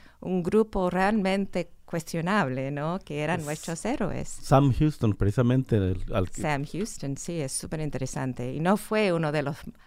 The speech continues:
Speaker 1: malísimos. <laughs> Él fue un ma-, él f-, estuvo en contra de la Confederación, o sea, no f-, no apoyó, por eso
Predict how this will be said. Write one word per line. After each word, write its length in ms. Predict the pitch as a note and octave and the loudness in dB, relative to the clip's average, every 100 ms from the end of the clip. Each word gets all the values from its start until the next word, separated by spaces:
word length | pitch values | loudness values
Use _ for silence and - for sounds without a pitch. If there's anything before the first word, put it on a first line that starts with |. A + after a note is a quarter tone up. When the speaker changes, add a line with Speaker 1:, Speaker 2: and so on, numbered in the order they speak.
| - | -16
Speaker 1:
malísimos. 840 | - D3 F3 F3+ - C#3+ C3 D#3+ - | -6 0 2 2 0 0 2 4 6
<laughs> 140 | - | 6
Él 120 | - | 6
fue 320 | - - D4 - | 2 -2 -4 -2
un 100 | A#3 - | -6 -6
ma-, 180 | E3 - - - - - | -8 -10 -14 -12 -12 -10
él 260 | - G3 G3+ | -2 0 0
f-, 140 | - E3+ | -2 -6
estuvo 320 | D#3+ F3+ F3 | -4 0 2
en 140 | E3 | 2
contra 500 | E3+ F3+ G3+ G3+ D#3 | 2 2 4 2 2
de 120 | C#3 | 2
la 420 | C3 - - - - | 0 -2 -4 -6 -6
Confederación, 880 | - - - - - - B3+ B3+ - | -6 -4 -4 -6 -6 -6 -4 -4 -4
o 60 | - | -8
sea, 320 | - - G#1+ | -8 -6 -6
no 200 | - D3 | -4 -6
f-, 180 | C#3+ - - | -6 -10 -8
no 160 | D3 D3 | -4 -4
apoyó, 680 | E3 F3+ E3 E3 D3+ A3 - | -2 -2 0 2 4 4 2
por 140 | C#3 C3 | 0 -2
eso 400 | D3 - D3+ | -4 -6 -8